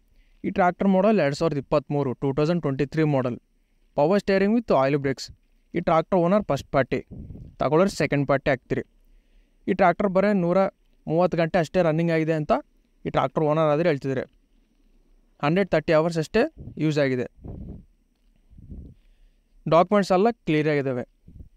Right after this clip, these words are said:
ಈ ಟ್ರ್ಯಾಕ್ಟರ್ ಹಾರ್ಸ್ ಪವರ್ ನಲವತ್ತೈದು ಎಚ್ ಪಿ, ಫಾರ್ಟಿ ಫೈವ್ ಎಚ್ ಪಿ ಟ್ರ್ಯಾಕ್ಟರ್. ಫ್ರಂಟ್ ಆ್ಯಂಡ್ ಬ್ಯಾಕ್ ಟೈರ್ಸ್ ನೋಡ್ಕೊಂಡ್ರೆ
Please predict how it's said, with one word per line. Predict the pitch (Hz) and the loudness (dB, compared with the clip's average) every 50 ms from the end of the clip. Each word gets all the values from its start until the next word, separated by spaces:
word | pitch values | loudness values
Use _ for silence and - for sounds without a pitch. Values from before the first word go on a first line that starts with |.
| _ _ _ _ _ _ _ _ _ _ _ _ _ - | _ _ _ _ _ _ _ _ _ _ _ _ _ -4
ಈ | 185 | -2
ಟ್ರ್ಯಾಕ್ಟರ್ | 180 196 185 180 180 - 202 | 2 4 2 2 2 2 2
ಹಾರ್ಸ್ | 196 185 180 - - | 2 2 2 0 0
ಪವರ್ | 214 226 226 - - _ - - - | 0 0 0 -2 -8 _ -16 -8 -2
ನಲವತ್ತೈದು | 147 143 147 151 147 - 151 143 139 | 0 2 2 2 0 0 0 0 0
ಎಚ್ | 135 - - | -2 -6 -6
ಪಿ, | - 127 - - _ _ _ _ _ - | -8 -8 -8 -8 _ _ _ _ _ -2
ಫಾರ್ಟಿ | 139 135 131 156 | -2 -2 0 -2
ಫೈವ್ | 139 - 151 147 | -2 0 0 0
ಎಚ್ | 135 - - | 0 -2 -2
ಪಿ | - 214 | -2 -2
ಟ್ರ್ಯಾಕ್ಟರ್. | 185 - - 147 135 131 - - 131 123 - _ - - - - _ _ _ _ _ _ | -2 -2 0 0 0 0 -2 -6 -10 -10 -10 _ -20 -20 -20 -20 _ _ _ _ _ _
ಫ್ರಂಟ್ | - 160 170 165 208 | -2 -2 0 2 2
ಆ್ಯಂಡ್ | 208 202 | 2 2
ಬ್ಯಾಕ್ | 190 202 196 - | 2 2 0 2
ಟೈರ್ಸ್ | - 175 175 170 - | 0 0 0 2 0
ನೋಡ್ಕೊಂಡ್ರೆ | 190 175 165 - 180 180 190 233 294 | 0 0 0 0 0 0 0 -2 -4